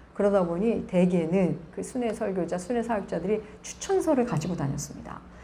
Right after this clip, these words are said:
나는 믿을 만한 사람입니다는 증거로 뭐, 예루살렘 교회로부터 추천서를 받던가, 아니면 이미 권위가 있는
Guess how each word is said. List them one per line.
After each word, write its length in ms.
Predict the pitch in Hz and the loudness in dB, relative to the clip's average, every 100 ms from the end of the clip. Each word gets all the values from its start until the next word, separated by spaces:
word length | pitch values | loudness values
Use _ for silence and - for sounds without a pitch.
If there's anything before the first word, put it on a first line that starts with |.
| - - | -20 -10
나는 440 | 107 180 185 214 175 | -2 6 6 6 4
믿을 280 | 175 226 | 4 6
만한 300 | 262 262 247 | 8 6 2
사람입니다는 760 | 233 233 226 196 190 180 180 180 | 0 0 0 0 -2 -2 -2 -4
증거로 640 | 185 170 160 170 233 - - - - - | -4 -4 -2 2 2 2 -4 -16 -14 -6
뭐, 180 | 165 | 0
예루살렘 640 | 175 190 233 285 254 240 233 | 4 6 6 4 2 2 2
교회로부터 480 | 190 190 185 180 196 | 4 4 2 -2 -6
추천서를 540 | - - 254 226 196 | -10 -6 -4 -4 -4
받던가, 640 | 143 139 156 151 233 311 - - - | -6 -6 -8 0 2 0 -4 -16 -8
아니면 280 | 170 175 180 | -4 0 4
이미 160 | 185 | 4
권위가 480 | 185 196 208 220 196 | 4 4 4 6 4
있는 300 | 165 151 147 | 2 0 -2